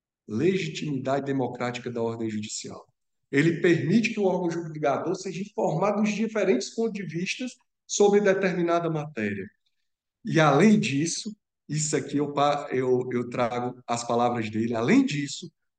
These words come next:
uma construção dialógica da decisão favorece a sua própria efetividade,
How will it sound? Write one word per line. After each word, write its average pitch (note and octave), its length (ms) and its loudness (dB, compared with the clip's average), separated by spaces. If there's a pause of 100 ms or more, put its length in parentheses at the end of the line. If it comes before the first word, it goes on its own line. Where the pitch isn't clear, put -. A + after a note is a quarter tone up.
(280)
uma C#3 260 0
construção E3 720 0
dialógica C#3+ 720 0
da C3 120 -2
decisão B2 640 -4
favorece D3 540 2
a C3 40 -2
sua B2+ 320 -4
própria B2 360 -4
efetividade, A2 840 -8